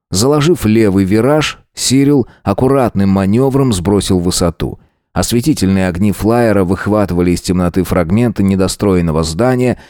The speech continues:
и ему приходилось концентрировать всё своё внимание, чтобы, не дай бог, не зацепить что-то в этой темноте. Казалось, волноваться нечего, ведь машина оснащена надёжными системами для пилотирования в ночное время суток, но Сирил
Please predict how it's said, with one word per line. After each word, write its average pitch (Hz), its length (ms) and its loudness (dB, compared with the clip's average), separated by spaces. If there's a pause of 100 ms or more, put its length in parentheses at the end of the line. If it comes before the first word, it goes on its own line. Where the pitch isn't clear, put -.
(120)
и 98 80 -2
ему 139 240 2
приходилось 156 560 2
концентрировать 131 800 2
всё 107 300 -2
своё 87 280 0
внимание, 123 460 0
чтобы, 95 300 -2
не 101 160 0
дай 104 320 0
бог, 113 440 0 (260)
не 113 120 0
зацепить 98 520 -2
что-то 90 440 -2
в 80 80 -2
этой 78 240 -2
темноте. 78 640 -6 (640)
Казалось, 120 480 0
волноваться 117 560 0
нечего, 123 560 -2 (120)
ведь 92 200 -2
машина 104 420 0
оснащена 101 500 -2
надёжными 101 540 0
системами 104 640 -2
для 92 200 0
пилотирования 98 720 0
в 85 80 -4
ночное 101 420 -2
время 107 300 0
суток, 147 400 -2 (280)
но 120 260 0
Сирил 127 480 2